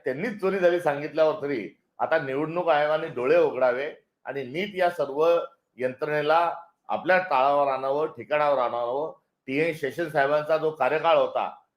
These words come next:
त्यापेक्षा अधिक कडक आपण वागणार आहात का, हे आता लक्ष संपूर्ण लोकशाहीचं, महाराष्ट्राचं आणि भारताचं निवडणूक आयोगाकडे लागलेलं आहे.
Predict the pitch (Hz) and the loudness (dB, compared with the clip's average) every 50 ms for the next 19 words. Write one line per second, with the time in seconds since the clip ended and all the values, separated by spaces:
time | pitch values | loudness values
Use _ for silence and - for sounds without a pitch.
0 | _ - 139 139 139 147 139 - 175 165 147 120 123 143 190 214 208 208 - _ | _ 0 0 0 0 -2 -6 -4 -2 -2 -2 -2 -2 -2 -4 -6 -8 -10 -16 _
1 | _ _ _ _ _ - 160 180 180 185 - - - _ _ _ _ - 123 127 | _ _ _ _ _ 0 2 4 2 2 0 -6 -18 _ _ _ _ -4 -4 -2
2 | 151 151 135 120 120 120 143 170 175 170 160 139 131 - - - 135 113 95 - | 0 0 0 0 0 0 2 2 2 4 4 2 2 0 -2 -4 -4 -4 -4 -4
3 | - - _ _ _ _ - 131 151 175 190 185 165 - - _ - 131 131 156 | -8 -14 _ _ _ _ -6 -6 -4 -4 -4 -6 -8 -12 -12 _ -6 -4 -2 -2
4 | 143 135 147 151 151 - 165 165 151 147 139 - 143 147 143 139 131 127 123 123 | 0 0 0 -2 -2 -4 -4 -4 -2 -4 -6 -6 -8 -8 -6 -6 -4 -4 -6 -6
5 | - 131 131 135 131 - 156 165 165 165 - - _ _ _ _ 98 107 113 123 | -4 -2 -2 -2 -4 -4 -2 -2 -2 -2 -4 -8 _ _ _ _ -2 0 2 2
6 | 135 151 151 151 156 143 143 147 143 139 139 123 113 110 104 110 127 127 147 147 | 2 2 2 0 -2 -2 0 0 -2 -2 -2 -2 -2 -2 -2 -2 -4 -4 -4 -6
7 | 120 120 117 120 120 131 117 117 110 110 110 113 107 - 123 135 135 113 101 87 | -6 -6 -6 -4 -6 -2 0 2 2 2 2 0 -2 -4 -4 -4 -2 -2 -2 -2
8 | 85 82 76 71 - - | -4 -8 -10 -10 -12 -14